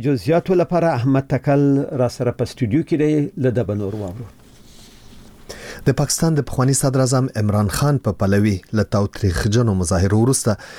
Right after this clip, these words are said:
Speaker 2: د اسلام آباد د استیناف محکمې نن د ضمانت په بدل کې د نوموړي د خوشي کېدو حکم ورکړ. خان تر کلکو امنیتي تدابیرو لاندې، په داسې حال کې چې تورې عینکې په سترګو او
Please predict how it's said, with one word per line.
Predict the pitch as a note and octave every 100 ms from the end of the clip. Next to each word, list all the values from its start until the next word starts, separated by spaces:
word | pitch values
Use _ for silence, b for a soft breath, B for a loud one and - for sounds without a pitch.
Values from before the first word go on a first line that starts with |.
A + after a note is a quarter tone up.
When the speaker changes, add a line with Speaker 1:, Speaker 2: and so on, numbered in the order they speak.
| B B
Speaker 2:
د | A#2
اسلام | A2 A2+ A2
آباد | A2 B2 B2
د | G2+
استیناف | - - G2 F#2 G2+
محکمې | F2 - A2 C3 C3+ _ C3
نن | C#3 C#3 A#2
د | A2
ضمانت | G2+ G2 A2 D#3 -
په | F#2+
بدل | F#2+ G2 F#2+
کې | G2+ F#2
د | F#2+
نوموړي | F#2 G2 G#2+ A#2+ A2+
د | F#2
خوشي | - - F2+
کېدو | - G2 -
حکم | - G2+ G2+
ورکړ. | G2 - - B B B -
خان | B2+ B2+ -
تر | A2 -
کلکو | A#2+ - A#2+ - F#2
امنیتي | G2 F#2+ F2 A#2 -
تدابیرو | F#2 F2 A#2 A#2+ A2
لاندې، | A2 G#2+ B B B -
په | C#3
داسې | C3+ C#3+
حال | C#3
کې | D3 B2+
چې | B2+ -
تورې | C#3 C3+ B2
عینکې | G#2 A#2 A2+ G#2 -
په | F#2
سترګو | - C#3+ A2 G2+ F#2+ G2+
او | G2+ G2+